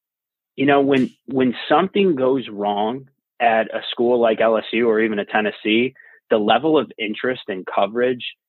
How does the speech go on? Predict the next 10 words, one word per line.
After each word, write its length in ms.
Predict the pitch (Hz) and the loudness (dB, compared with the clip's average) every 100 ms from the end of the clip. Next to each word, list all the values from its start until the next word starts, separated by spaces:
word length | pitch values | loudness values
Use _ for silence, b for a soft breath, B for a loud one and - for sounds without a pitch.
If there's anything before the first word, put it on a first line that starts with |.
| _ - | _ -8
extends 600 | 123 - - 113 127 110 | -8 -4 0 0 0 -2
beyond 460 | 104 101 101 110 | -2 0 2 2
that 200 | 107 101 | 2 0
local 300 | 107 110 - | 0 0 -2
media 440 | 95 95 95 113 110 | -4 -4 0 2 2
into 320 | 107 107 110 | -2 -2 0
a 60 | 101 | 2
regional 520 | 101 107 110 110 110 | 2 2 2 0 0
and 180 | 101 98 | -4 -2
national 460 | 95 92 - 95 | 0 0 -6 -10